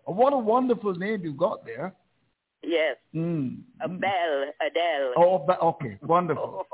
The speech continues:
Speaker 2: <laughs>
Speaker 1: Thanks for your contribution.
Speaker 2: Okay.
Speaker 1: All right. We, we're gonna take another call. Um, we're gonna come to Haley and ask her, um, if, um, that century that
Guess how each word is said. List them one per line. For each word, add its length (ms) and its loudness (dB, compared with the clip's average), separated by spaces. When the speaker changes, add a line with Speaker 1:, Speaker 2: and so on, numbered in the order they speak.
Speaker 2:
<laughs> 200 -4
Speaker 1:
Thanks 220 4
for 60 2
your 80 2
contribution. 640 0
Speaker 2:
Okay. 1040 -2
Speaker 1:
All 300 4
right. 240 -4
We, 100 4
we're 100 2
gonna 180 -4
take 200 4
another 260 -2
call. 420 0
Um, 260 4
we're 100 0
gonna 220 -4
come 260 -2
to 140 -2
Haley 280 -2
and 100 -2
ask 200 0
her, 180 -4
um, 260 0
if, 140 -4
um, 360 -2
that 180 -4
century 300 -4
that 120 -8